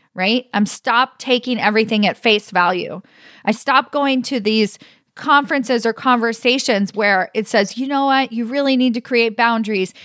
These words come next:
You need to make sure that you have strong work-life balance. Stop pleasing everyone. Make sure you delegate," right? And really embracing and creating this new wave of leadership conference where we can say,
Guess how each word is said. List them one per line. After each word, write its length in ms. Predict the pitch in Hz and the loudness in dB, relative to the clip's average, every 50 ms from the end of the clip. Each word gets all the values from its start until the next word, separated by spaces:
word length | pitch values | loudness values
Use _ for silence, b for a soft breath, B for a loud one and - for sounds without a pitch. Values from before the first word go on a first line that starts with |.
| B B B | B B B
You 160 | - 240 254 | -4 -2 0
need 300 | 240 262 262 269 269 240 | 2 2 2 0 0 -2
to 340 | - 294 254 233 220 208 208 | -2 0 0 2 2 0 0
make 260 | 214 240 240 254 240 | 0 0 0 0 -2
sure 360 | - - - 269 254 240 240 | -6 -4 -2 0 2 2 2
that 120 | 233 226 | 0 0
you 140 | 190 220 233 | -2 -2 -2
have 260 | 226 226 233 226 208 | 0 2 2 2 0
strong 460 | - - - - 233 226 233 240 233 226 | -2 -8 -6 -2 0 0 0 0 0 0
work-life 480 | 208 220 220 220 247 240 220 220 220 | -2 -2 -4 -2 0 0 0 0 0
balance. 400 | - 226 220 220 214 190 196 - | 0 0 0 0 0 -4 -6 -10
Stop 320 | - - 269 254 - - - | -2 0 2 2 2 0 -4
pleasing 480 | - - 254 254 247 226 240 240 240 | -6 -2 -2 -2 0 0 0 0 2
everyone. 480 | 233 208 196 226 214 214 208 196 196 196 | 0 0 0 0 0 0 0 0 2 2
Make 220 | 208 220 240 240 | 2 2 0 -2
sure 180 | - - 277 269 | -2 -2 0 0
you 180 | 269 254 247 | 2 2 0
delegate," 600 | 226 202 233 220 233 220 220 202 202 180 180 - | 0 0 0 0 2 0 -2 -2 -2 -2 -2 -2
right? 280 | - 196 208 226 262 247 B B B B B B B B - | 0 2 2 2 0 -2 B B B B B B B B -2
And 180 | 262 254 247 | 0 0 0
really 560 | 240 285 320 339 330 302 277 262 247 - - _ _ - | 0 0 0 0 0 2 2 0 0 -2 -6 _ _ -2
embracing 760 | 240 240 233 208 214 233 240 262 320 320 - 294 262 240 226 | 0 0 0 0 0 2 2 2 0 0 0 0 0 0 0
and 100 | 220 220 | 0 -2
creating 540 | - - 240 240 233 240 262 294 285 254 233 | -2 -2 0 2 2 2 2 2 0 0 0
this 180 | 226 220 233 | -2 -2 -2
new 300 | 220 214 214 247 269 285 | 0 0 2 2 0 0
wave 360 | 262 214 240 240 240 247 214 | -2 -2 0 2 2 0 0
of 200 | 208 202 190 175 | -2 -4 -4 -6
leadership 720 | 170 170 185 208 247 330 349 320 269 220 - - 175 - - | -8 -8 -4 -2 0 2 2 2 2 0 0 -2 -2 -4 -4
conference 580 | - - 214 202 202 - 190 185 190 240 - B B B B B B | 0 2 2 2 2 0 -2 -2 -2 -4 -8 B B B B B B
where 440 | B 208 240 233 240 233 233 214 190 - | B -4 -2 0 0 0 0 -2 -4 -6
we 220 | - 208 233 233 226 | -6 -4 -2 -2 0
can 180 | - 247 220 | 0 -2 -2
say, 400 | 208 - - 240 214 208 202 190 | -2 -2 -2 0 0 0 0 -2